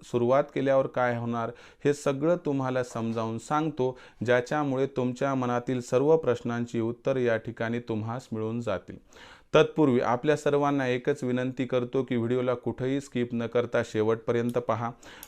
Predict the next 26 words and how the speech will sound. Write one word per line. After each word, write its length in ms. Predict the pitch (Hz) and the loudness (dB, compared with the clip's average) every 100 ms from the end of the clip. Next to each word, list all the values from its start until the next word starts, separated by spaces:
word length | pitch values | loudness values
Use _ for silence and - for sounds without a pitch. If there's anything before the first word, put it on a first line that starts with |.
| 120 | 0
व्हिडिओ 280 | 131 156 156 - | 6 6 6 4
आवडला 460 | 110 131 147 151 | 4 6 6 4
तर 140 | 147 139 | 4 2
लाईक 300 | 123 135 - | 2 0 2
करा, 220 | 139 135 143 - - | 2 2 0 -8 -4
जास्तीत 380 | 120 113 - 139 | 0 0 0 -2
जास्त 340 | 131 143 139 147 - | 2 2 2 -4 -2
कुक्कुटपालक 540 | 131 123 127 131 131 131 | -2 0 0 2 2 2
बांधवांपर्यंत 600 | 123 117 123 127 127 123 | 0 0 0 -2 -4 -2
पाठवण्यासाठी 580 | 117 113 117 117 117 117 | -2 -2 -4 -4 -2 -4
शेअर 300 | - 131 151 | 0 0 0
करा 240 | 123 123 127 - - | 0 -2 -6 -16 -8
आणि 160 | 117 131 | -2 -2
सबस्क्राईब 500 | 131 131 123 143 147 | 0 -2 0 2 2
करून 240 | 147 139 | 0 0
नोटिफिकेशन 720 | 120 113 120 123 123 120 120 107 | 0 -2 -4 -2 -4 -4 -4 -2
बेलला 280 | 110 107 110 - | -2 -2 -6 -2
all 160 | 113 131 | 0 0
करा, 240 | 117 113 | -2 -2
एवढीच 420 | 110 107 110 - - | -2 -4 -4 -6 -6
आपणास 440 | 95 107 107 113 | -8 -6 -6 -6
कळकळीची 540 | - 139 107 110 - | -4 -2 -2 -4 -4
विनंती. 440 | 123 95 87 80 - - - _ _ _ _ - _ - - - - - | -6 -6 -10 -16 -20 -20 -20 _ _ _ _ -20 _ -20 -20 -20 -18 0
मी 180 | 143 147 | 4 6
व्हिडिओची 380 | 139 156 165 175 | 6 4 2 0
सुरुवात 320 | 156 147 | 2 4